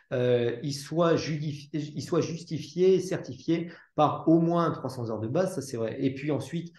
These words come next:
de la pratique et des centaines d'heures de pratique avant d'avoir les compétences nécessaires pour pouvoir, euh, ouvrir un cabinet, traiter un patient. Et surtout, il faut qu'il y ait un programme commun sur la certification de base. Voilà.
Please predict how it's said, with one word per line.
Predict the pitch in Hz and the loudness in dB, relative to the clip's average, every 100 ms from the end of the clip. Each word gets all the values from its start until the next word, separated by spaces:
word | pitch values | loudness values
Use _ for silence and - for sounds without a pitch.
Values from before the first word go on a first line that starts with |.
| _ - | _ 0
de | 165 | 4
la | 185 | 4
pratique | 180 160 - - 175 156 | 4 0 -2 -4 -6 -2
et | |
des | 123 | -2
centaines | 120 143 156 139 | -2 -4 -2 2
d'heures | 139 | 2
de | |
pratique | 135 120 - 196 196 - _ - | 2 -2 -4 -6 -8 -18 _ 0
avant | 139 143 175 | 2 4 2
d'avoir | 180 143 156 | 2 2 2
les | 147 | 2
compétences | 139 147 143 139 165 165 | -2 -2 -2 -2 -4 -4
nécessaires | 135 127 127 165 170 | -8 -8 -6 -4 -6
pour | - - | -8 -10
pouvoir, | 127 117 139 139 | -6 2 2 2
euh, | 120 113 117 113 | -2 -2 -4 -6
ouvrir | 120 123 | -4 -4
un | 123 | -4
cabinet, | 117 107 113 143 | -4 -4 -4 -4
traiter | 135 131 | -4 -6
un | 104 | -6
patient. | 107 - 165 175 - - | -6 -4 -6 -6 -10 -4
Et | 160 | 2
surtout, | 160 180 220 | 4 2 0
il | 220 | -2
faut | 185 190 | 0 0
qu'il | 180 | 2
y | |
ait | 143 | 0
un | |
programme | - - 190 160 143 165 143 - | -2 0 2 2 0 0 -2 4
commun | 185 160 151 170 170 - _ | 6 8 6 2 -4 -14 _
sur | - - - 202 208 | -16 -12 -2 -2 -2
la | 147 131 | 0 0
certification | 151 151 - 139 139 - | 0 -6 -10 -2 -2 0
de | 127 | -4
base. | 107 101 - - | -2 -4 -6 -12
Voilà. | 110 98 - | -6 -6 -6